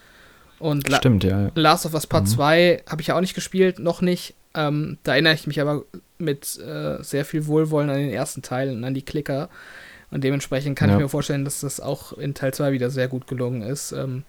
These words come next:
Speaker 1: auch schwierig zu
Speaker 2: Ja,
Speaker 1: sagen.
Speaker 2: ich hab das auch mit, ich hab das auch mit Kopfhörern gespielt, Last of Us Part zwei.
Speaker 1: Mhm.
Speaker 2: Und es war schon richtig gut abgemischt, das Ganze. Also die Klicker im Hintergrund oder auch irgendwelche kleinen Fußstapfen, nur das, das,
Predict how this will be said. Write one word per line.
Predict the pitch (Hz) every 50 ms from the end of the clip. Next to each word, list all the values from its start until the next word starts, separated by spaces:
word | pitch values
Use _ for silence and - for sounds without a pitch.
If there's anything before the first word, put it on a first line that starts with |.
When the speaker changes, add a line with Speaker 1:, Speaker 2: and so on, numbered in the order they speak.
| - - - - - - - - - - _
Speaker 1:
auch | - 151 156
schwierig | - - 170 165 156 -
zu | -
Speaker 2:
Ja, | 110 104
Speaker 1:
sagen. | 104 104
Speaker 2:
ich | 139
hab | 139 143
das | 143 127
auch | 110 104
mit, | 123 120 110 - - - - - - - _ _ _ _ _ _
ich | - - -
hab | 110
das | 113 104
auch | 104
mit | 107 107 - -
Kopfhörern | - 123 - - 110 107 104 104 104
gespielt, | 104 - - 120 117 110
Last | 107 113 113 -
of | 123
Us | 110 -
Part | - 117 110
zwei. | - - 104 104 107 117
Speaker 1:
Mhm. | 120 190 175 170 185 190 - - - - - - - - - - -
Speaker 2:
Und | - 113
es | 113 110 -
war | 117 110
schon | - - 120 117
richtig | 107 113 110 - - 110 -
gut | 120 113 -
abgemischt, | - - - - 110 110 107 - -
das | 120 110 -
Ganze. | - 110 104 107 107 110
Also | 104 101 107
die | 98 104 98
Klicker | - - - 127 - - 117
im | 110 113
Hintergrund | 120 120 123 113 107 - - - 117 117 -
oder | 127 110 107 107
auch | 107 107 104 -
irgendwelche | - - 135 127 123 113 110 110 - 123 110 - - _ _ _ _ - _ _ _ -
kleinen | - 113 110 120 117
Fußstapfen, | 110 - - 135 135 - - - 135 123 - - - 127
nur | 120 120 117
das, | 113 107 - - - - -
das, | - 139 143 147